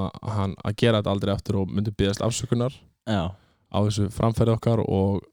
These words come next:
Speaker 1: og, hérna, og hann, <laughs> hinn strákurinn kom út og ég sat bara á fundinum og ég sagði ekki neitt, sko,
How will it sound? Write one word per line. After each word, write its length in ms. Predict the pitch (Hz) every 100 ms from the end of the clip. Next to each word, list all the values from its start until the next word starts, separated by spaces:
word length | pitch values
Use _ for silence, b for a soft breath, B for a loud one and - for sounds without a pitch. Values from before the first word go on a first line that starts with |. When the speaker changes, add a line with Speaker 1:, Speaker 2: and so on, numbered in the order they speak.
| -
Speaker 1:
og, 120 | 101
hérna, 380 | 98 95 95 92 - b b b b b
og 220 | - 117 95
hann, 240 | 104 110 110 -
<laughs> 460 | - - 160 117
hinn 140 | 131 127
strákurinn 400 | - 123 117 110
kom 180 | - 110
út 80 | 98
og 60 | 107
ég 180 | 123
sat 320 | 117 123 127 -
bara 140 | 117
á 40 | 110
fundinum 380 | 117 - 101
og 60 | 104
ég 100 | 110
sagði 360 | - 127 143 139
ekki 100 | 139
neitt, 220 | 147 -
sko, 160 | -